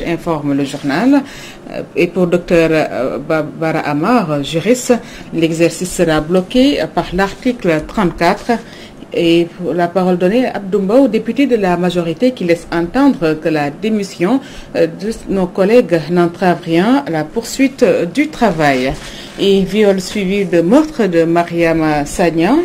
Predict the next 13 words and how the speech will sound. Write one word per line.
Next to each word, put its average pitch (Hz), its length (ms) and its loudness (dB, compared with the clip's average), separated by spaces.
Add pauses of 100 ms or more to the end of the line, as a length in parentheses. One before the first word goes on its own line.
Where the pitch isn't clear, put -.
(120)
et 170 60 -2
dossier 165 420 0
Sonko. 185 560 0 (320)
Euh, 175 80 4
Pastef 175 560 0 (120)
dénonce 185 460 2
un 247 480 4
deux 214 280 2
poids, 240 600 2
deux 254 240 4
mesures, 294 640 4 (360)
euh, 202 120 -2 (100)
donc 196 260 -4